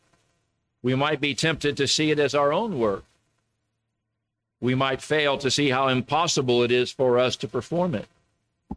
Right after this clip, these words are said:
And yet I trust, dear brethren, that all of us here this morning who are Christians have the spiritual sense and the spiritual discernment to see this morning, not just from this verse, but also from the,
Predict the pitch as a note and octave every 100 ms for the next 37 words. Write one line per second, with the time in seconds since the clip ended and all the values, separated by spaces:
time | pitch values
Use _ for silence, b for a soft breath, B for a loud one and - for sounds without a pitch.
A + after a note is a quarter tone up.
0 | _ _ _ _ _ _ _ G#2+ C3 C#3+
1 | D3 C3+ E3+ E3+ - C3+ D#3 C3 D3 D3+
2 | C#3 B2+ B2+ B2+ C#3 F#3 F3+ C#3 C3+ -
3 | - D3 C3+ C3 - C#3 C#3+ C#3+ A2 G#2+
4 | B2+ B2+ B2+ B2+ D3+ D3 - B2+ A#2 A2+
5 | - _ _ _ _ D#3 D3 C#3+ C#3+ -
6 | F3+ G3 G3 F#3 D#3 - F3+ F3 D3 A2+
7 | C#3 C#3 C3+ - - F#3 G3 F#3+ E3+ C#3+
8 | C#3 E3 F3+ E3+ D3 - C3 - F3 E3+
9 | C#3+ C3 C#3 - D3 D3 D3 B2+ b b
10 | b b _ _ _ _ - E3 A3 G#3+
11 | G3 - E3 D#3 D3+ - C3 C3+ C3 -
12 | D#3+ G3+ G3+ F3+ - D#3 D3 C#3+